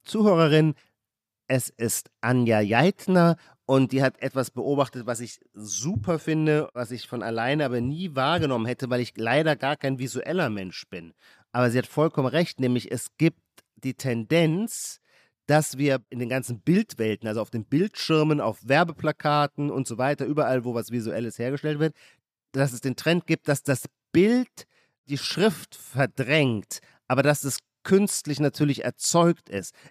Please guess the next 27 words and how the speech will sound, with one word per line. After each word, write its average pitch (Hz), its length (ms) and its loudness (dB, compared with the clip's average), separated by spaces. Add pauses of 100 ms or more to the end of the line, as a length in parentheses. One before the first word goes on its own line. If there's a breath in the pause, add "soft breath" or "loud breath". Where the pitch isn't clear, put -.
Sie 147 60 -16
sagt, 156 340 -2
dafür 143 300 -2 (120)
gibt's 139 240 -8
sogar 135 240 -2
ein 127 220 -4
extra - 400 -6 (100)
Tool 185 300 2
bei 147 300 4 (180)
Apple 139 260 0
I 131 220 0
O 131 80 2
S, 123 340 -4 (180)
mit 135 220 0
dem 156 160 6
man 147 160 4
zum 147 140 0
Beispiel 139 640 2 (500)
seinen 131 260 2
Bildschirm 151 640 2
beim 123 240 2
iPhone, 135 720 2 (160)
seinen 123 160 -4
Sperrbildschirm 135 880 2
so 143 160 6
gestalten 135 560 0
kann, 165 260 0